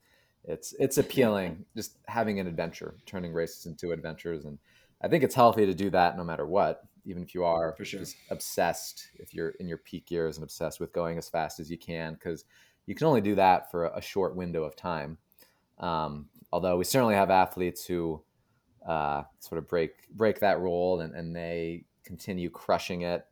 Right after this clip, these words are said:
Speaker 1: into their, uh, uh, you know, years above what are typically thought of as, as prime years. Um, you know, I know one athlete who did Music City Sprint and Mach ten this past weekend, you know,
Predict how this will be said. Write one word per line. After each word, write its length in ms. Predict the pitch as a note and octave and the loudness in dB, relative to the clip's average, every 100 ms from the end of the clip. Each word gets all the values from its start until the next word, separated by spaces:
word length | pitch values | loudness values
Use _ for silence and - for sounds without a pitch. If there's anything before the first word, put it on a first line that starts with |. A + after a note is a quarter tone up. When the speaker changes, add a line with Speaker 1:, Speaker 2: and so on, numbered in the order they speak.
| _ | _
Speaker 1:
into 440 | F2 F2 - F2 E2+ | -10 -8 -6 -4 -2
their, 320 | E2+ D#2+ D#2+ | 0 0 0
uh, 280 | D#2 D2 D2 - _ _ _ _ _ _ - | 0 -2 -6 -10 _ _ _ _ _ _ -10
uh, 320 | D2 B1+ B1 - - - | -10 -10 -14 -18 -18 -14
you 180 | G#2+ F#2+ | -6 -4
know, 140 | D2+ | -4
years 460 | F#2 A2 G#2+ G#2 F#2 | -6 -2 4 4 4
above 600 | F#2+ D#2+ F#2 F2+ F2 - - - | 2 4 6 6 4 -2 -14 -2
what 200 | G2 C#2 | 0 0
are 80 | |
typically 380 | E2+ - F2 E2+ | -2 -6 -4 -4
thought 260 | E2 E2+ D#2+ | -2 -2 0
of 160 | E2 D#2 | -2 -4
as, 280 | D2+ D2 - | -8 -10 -12
as 120 | D2+ - | -12 -12
prime 400 | - F#2 F2+ F2 | -4 -2 -2 -2
years. 440 | F2 E2+ E2+ - _ _ _ _ _ | -2 -2 -4 -12 _ _ _ _ _
Um, 500 | F2+ D#2+ D2+ C#2+ D2+ _ _ _ _ _ _ | -6 -6 -6 -10 -14 _ _ _ _ _ _
you 100 | - | -14
know, 60 | D2 | -10
I 40 | |
know 80 | D#2 | -6
one 160 | D#2+ F2 | -4 -2
athlete 340 | E2 - F2 | -2 -2 -4
who 80 | E2+ | -2
did 340 | D#2+ E2 D2+ D2 _ _ | 0 2 2 -4 _ _
Music 260 | G2 F2+ F2 | -6 -4 -4
City 200 | F#2 E2 | -4 -4
Sprint 420 | - G2+ G#2+ G2+ - | -4 0 0 -2 -6
and 100 | F2+ | -4
Mach 200 | F2 E2+ | -4 -2
ten 280 | G2+ F#2+ G2 | -2 -2 -2
this 140 | E2+ | -2
past 300 | - G2 F#2 | 4 4 4
weekend, 560 | G#2 G2+ G#2 G2+ G#2 G#2+ - _ | 0 0 2 2 0 -6 -14 _
you 120 | - | -12
know, 200 | D#2+ D#2 | -10 -10